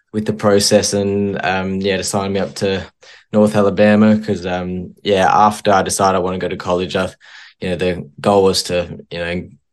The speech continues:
play in Div-, in a strong Div One team. And then, uh, I was lucky to go to a Div One team, and the team is, um, fairly strong in a good conference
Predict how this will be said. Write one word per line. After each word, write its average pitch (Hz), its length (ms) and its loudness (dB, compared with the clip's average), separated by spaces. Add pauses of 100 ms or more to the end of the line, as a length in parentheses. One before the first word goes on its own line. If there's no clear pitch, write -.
(200)
play 101 140 -2
in 87 180 -2
Div-, 90 160 -2
in 98 160 -2
a 92 60 -2
strong 101 340 0
Div 98 140 0
One 98 260 0
team. 98 380 -2
And 92 120 -6
then, 87 340 -8 (520)
uh, 90 300 0
I - 20 2
was 92 140 -2
lucky 104 340 0 (140)
to 104 80 -2
go 98 100 4
to 98 80 4
a 95 60 0
Div 101 180 0
One 98 240 0
team, 101 360 -2
and 92 60 -4
the 90 60 -4
team 95 380 -4
is, 92 400 -6
um, 90 480 -4
fairly 107 340 4
strong 101 380 0
in 98 80 -2
a 95 180 -4 (500)
good 220 280 -4
conference 117 720 0